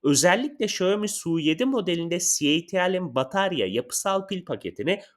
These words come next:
kullanmış gibi gözüküyor. Ve tüm bunların hususunda da birçok avantajı kendisine kazandırdı. Yine bu özelliği de benchmarking,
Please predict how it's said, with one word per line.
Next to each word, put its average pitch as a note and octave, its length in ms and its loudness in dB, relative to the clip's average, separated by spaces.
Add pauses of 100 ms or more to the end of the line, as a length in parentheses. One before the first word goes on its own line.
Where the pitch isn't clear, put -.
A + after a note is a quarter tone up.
(120)
kullanmış E3+ 720 4
gibi A#2 220 -6
gözüküyor. F#2 540 -4 (600)
Ve D4 120 0
tüm C#4+ 260 2
bunların A#2 360 0
hususunda F#3 760 -2
da F#3 200 0 (220)
birçok A3 680 2
avantajı C#3 760 2 (100)
kendisine F#3+ 680 -2
kazandırdı. F#2 800 -4
Yine B3 280 2
bu G#3+ 220 2
özelliği E2 560 -2
de D3+ 180 2 (280)
benchmarking, C#3 1000 0